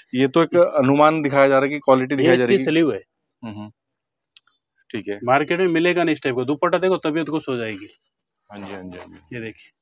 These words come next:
Speaker 2: कटवर्क का दुपट्टा।
Speaker 1: बहुत शानदार दुपट्टा है।
Speaker 2: ऐसे नॉर्मल सूट जॉर्जेट प्योर ये क्वालिटी पे नहीं मिलते सेवन फ़ोर्टी के अंदर।
Speaker 1: सर, ये बात हकीकत
Speaker 2: मतलब
Speaker 1: है कि मैं
Speaker 2: पाकिस्तानी
Speaker 1: जो
Speaker 2: स्टाइल
Speaker 1: फील
Speaker 2: दे
Speaker 1: कर
Speaker 2: रहा
Speaker 1: रहा हूँ ना कपड़ा की, मुझे लग रहा है कि क्वालिटी है ये।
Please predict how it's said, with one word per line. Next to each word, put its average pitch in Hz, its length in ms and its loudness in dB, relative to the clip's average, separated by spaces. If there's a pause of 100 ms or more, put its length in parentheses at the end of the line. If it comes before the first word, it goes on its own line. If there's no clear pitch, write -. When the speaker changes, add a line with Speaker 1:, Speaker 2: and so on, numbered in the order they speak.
(200)
Speaker 2:
कटवर्क 135 360 -2
का 123 120 -4
दुपट्टा। 117 380 -8
Speaker 1:
बहुत 120 140 -2
शानदार 98 340 -8
दुपट्टा - 340 -20
है। - 880 -16
Speaker 2:
ऐसे 220 200 2
नॉर्मल 202 560 0
सूट 185 380 -2
जॉर्जेट 170 480 0
प्योर 160 360 0
ये 156 200 2
क्वालिटी 151 460 0
पे 143 140 -4
नहीं 147 240 -2
मिलते 131 360 -4
सेवन 139 320 -6
फ़ोर्टी 139 300 -4
के 139 120 -2
अंदर। 147 200 0
Speaker 1:
सर, 175 120 2
ये 165 120 4
बात 170 180 4
हकीकत 165 240 2
Speaker 2:
मतलब 165 140 4
Speaker 1:
है - 0 -
कि 180 160 2
मैं - 0 -
Speaker 2:
पाकिस्तानी 190 200 4
Speaker 1:
जो 190 60 6
Speaker 2:
स्टाइल 170 200 4
Speaker 1:
फील 170 80 6
Speaker 2:
दे 151 60 6
Speaker 1:
कर 165 60 4
Speaker 2:
रहा 160 40 4
Speaker 1:
रहा 147 80 6
हूँ 147 80 4
ना 156 60 2
कपड़ा 147 280 4
की, 151 80 -2
मुझे 151 200 2
लग 139 160 4
रहा 143 100 4
है 143 60 2
कि 156 80 0
क्वालिटी 135 400 4
है 117 140 4
ये। 110 180 -2